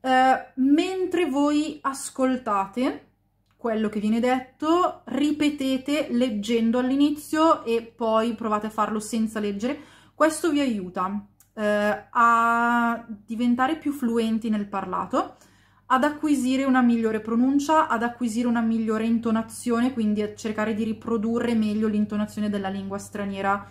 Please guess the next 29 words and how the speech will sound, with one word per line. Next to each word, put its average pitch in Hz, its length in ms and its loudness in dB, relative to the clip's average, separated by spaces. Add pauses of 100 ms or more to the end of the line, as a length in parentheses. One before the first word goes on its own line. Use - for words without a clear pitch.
(180)
che - 80 -10
state 202 260 -8
parlando, 196 360 0
perché 233 220 -6
sapete 196 400 -10
che 196 420 -8 (220)
le 190 180 -10
lingue 196 240 -6
straniere 196 480 -6
non 202 160 0
hanno 185 240 -2
solo 196 260 -6
una 190 200 -4
diversa 185 460 -8
pronuncia 190 440 -6
rispetto 185 400 -10
alla 190 100 -4
nostra, 190 280 -6
ma 202 100 0
anche 175 160 -6
una 185 100 -10
diversa 190 360 -8
intonazione, 208 840 -2 (640)
eh, 190 220 -6
e 202 60 -2
ognuno 196 380 0
ha 185 60 -2
la 208 100 -2
sua. - 540 -2